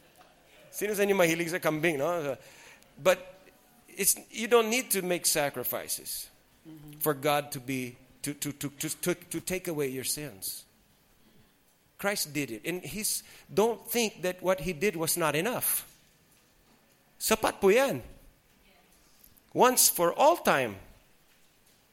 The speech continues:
Speaker 1: Verse twenty, By his death, Jesus opened a new and life-giving way. Way, covenant, way. Paano? Daan. Through the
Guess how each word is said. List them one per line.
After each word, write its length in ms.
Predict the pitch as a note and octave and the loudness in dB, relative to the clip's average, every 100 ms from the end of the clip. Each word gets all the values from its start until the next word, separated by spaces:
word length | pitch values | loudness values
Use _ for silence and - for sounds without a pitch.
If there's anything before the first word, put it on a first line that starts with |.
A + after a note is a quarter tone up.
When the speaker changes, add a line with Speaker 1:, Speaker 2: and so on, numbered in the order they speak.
| _ _ _ - - - - | _ _ _ -20 -20 -12 2
Speaker 1:
Verse 180 | F#3 | 4
twenty, 380 | - F#3 A3+ D#3 | 4 4 4 2
By 360 | B2+ E3 G#3+ A3+ | 4 4 6 4
his 220 | G#3 G3+ | 4 2
death, 460 | C3 G3 D#3+ C#3+ B2+ | 4 2 2 0 -4
Jesus 720 | - D#3 G#3 G3 G#3+ G#3 - - | -2 -2 0 -2 -2 -2 -4 -2
opened 500 | F3 F3 G3 F#3+ F#3 | -2 -2 -4 -4 -6
a 100 | B2+ | -6
new 600 | B2 B2 C#3+ F#3 G#3 A3+ A3 - - _ | -4 -2 2 2 2 -2 -10 -20 -20 _
and 240 | B2 A#2 A2+ | -10 -8 -4
life-giving 840 | C#3 F3+ - B2+ D3 D3 C#3+ G#2+ | -2 0 -2 -2 -4 -2 -4 -4
way. 460 | A2 B2+ G#2 E2+ - - _ _ _ _ _ _ _ _ _ _ _ _ _ _ _ _ _ _ | 0 0 0 -4 -12 -20 _ _ _ _ _ _ _ _ _ _ _ _ _ _ _ _ _ _
Way, 300 | G#2+ A2 F2+ - _ | -8 -8 -8 -16 _
covenant, 440 | - B2 G#2 F2+ F#2+ | -6 -6 -6 -8 -2
way. 300 | A#2 F#2+ D#2+ - _ _ _ _ _ | -2 -2 -6 -20 _ _ _ _ _
Paano? 380 | C#3+ B2+ B2 F#2 F2 _ _ | 4 4 2 -6 -12 _ _
Daan. 460 | - C3 C3 A#2+ F#2+ - - - _ _ - - - - | -2 2 2 0 -6 -16 -20 -20 _ _ -20 -20 -20 -14
Through 360 | - - E3+ A3 | -4 2 2 4
the 200 | G3 | 2